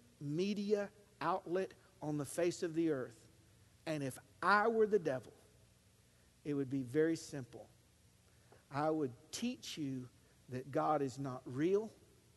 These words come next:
And if you wouldn't believe that, well, he's real, but you don't have to pay him no mind. And I would erase the idea of judgment.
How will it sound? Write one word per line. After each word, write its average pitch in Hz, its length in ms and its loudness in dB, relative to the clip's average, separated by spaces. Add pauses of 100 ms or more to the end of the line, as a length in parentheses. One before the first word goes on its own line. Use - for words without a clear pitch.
(120)
And 113 100 -14
if - 80 -16
you 139 100 -2
wouldn't 170 240 2
believe 170 300 4
that, 160 340 0 (380)
well, 156 160 2
he's 143 240 2
real, 170 520 4 (840)
but 143 280 -4
you 175 80 0
don't 160 140 -2
have 147 200 -4
to 139 80 -4
pay 156 200 -2
him 139 160 -2
no 135 140 -4
mind. 151 540 -4 (500)
And 139 160 -6
I 143 100 -4
would 131 140 -2
erase 127 600 -2
the 139 140 -4
idea 135 540 -4 (260)
of 131 160 -8
judgment. 113 460 -10